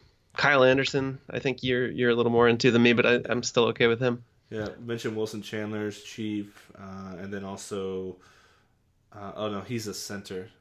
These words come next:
Speaker 2: uh, Muscala, sorry. Uh, I think Joe Harris is fine. Um,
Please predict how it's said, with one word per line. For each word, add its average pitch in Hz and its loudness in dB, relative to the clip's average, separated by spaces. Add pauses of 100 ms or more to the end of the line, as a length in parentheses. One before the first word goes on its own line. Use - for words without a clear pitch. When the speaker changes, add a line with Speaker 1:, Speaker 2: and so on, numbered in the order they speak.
(120)
Speaker 2:
uh, 95 -14
Muscala, 95 -14
sorry. - -16 (520)
Uh, 110 -6
I - 2
think 302 0
Joe 156 2
Harris 127 0
is 107 -10
fine. 107 -6 (480)
Um, 98 -16